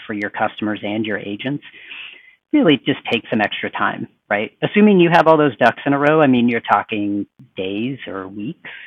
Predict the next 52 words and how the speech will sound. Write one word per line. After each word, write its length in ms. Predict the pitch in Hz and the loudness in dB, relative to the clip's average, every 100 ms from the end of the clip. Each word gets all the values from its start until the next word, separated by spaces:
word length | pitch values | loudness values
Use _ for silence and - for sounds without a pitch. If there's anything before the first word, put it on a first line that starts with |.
| _ | _
to 80 | - | -4
get 160 | 147 - - | -2 -4 0
set 180 | 151 147 | 0 2
up. 200 | 160 - - - - _ | -2 -6 -20 -20 -20 _
But 100 | 131 | -6
the 60 | 120 | -2
longest 420 | 113 139 135 - | 2 4 2 -2
part 300 | 117 110 104 - | 0 0 0 -8
is 240 | 107 98 - | -12 -10 -6
let's 200 | 117 - | -6 -2
have 300 | 117 104 98 - - | 0 0 -2 -10 -8
combos 460 | - 113 113 107 104 | -2 0 0 -4 -6
about 400 | 107 98 98 - | -2 -2 -2 -4
what 180 | 127 135 | -4 -2
this 120 | 135 - | -6 -6
could 220 | - 139 | -4 -2
and 160 | 120 104 | -2 -2
should 300 | - 117 107 | -2 -4 -4
be. 240 | 104 107 | -6 -4
And 120 | 110 | -2
just 180 | 131 - | -2 -2
to 80 | 147 | 0
your 140 | 135 | -2
point 300 | 120 139 123 | 0 0 0
earlier, 560 | 160 233 113 101 104 117 _ _ _ _ _ - | 0 -2 -4 -4 -4 -6 _ _ _ _ _ -4
tools 220 | 202 196 | -2 0
that 140 | 147 | 0
you 100 | 143 | 4
may 100 | 170 | 4
not 140 | 147 135 | 6 4
have 100 | 127 | 2
even 240 | 127 110 | 2 2
known 200 | 107 120 | 2 0
that 80 | 120 | 0
you 120 | 117 | -4
had, 380 | 123 143 208 113 - _ _ _ | -4 -2 -4 -8 -18 _ _ _
right? 160 | 117 156 | 0 2
And, 180 | 147 143 - | 4 4 4
and 240 | 151 147 160 | 4 4 2
unfortunately 500 | 147 175 - 143 135 | 2 2 2 0 2
for 120 | 127 | 4
a 20 | |
lot 160 | 120 160 | 4 4
of 80 | 123 | 4
our 100 | 113 | 2
customers, 440 | 120 - 127 123 | 0 -2 -4 0
that's 180 | 160 - | 0 0
just 160 | 208 113 | -6 -4
layering 440 | 113 113 117 135 | -4 -2 2 4
in 100 | 139 | 6
new 140 | 143 | 4
channels, 480 | - 131 165 139 - | 4 0 0 -2 -6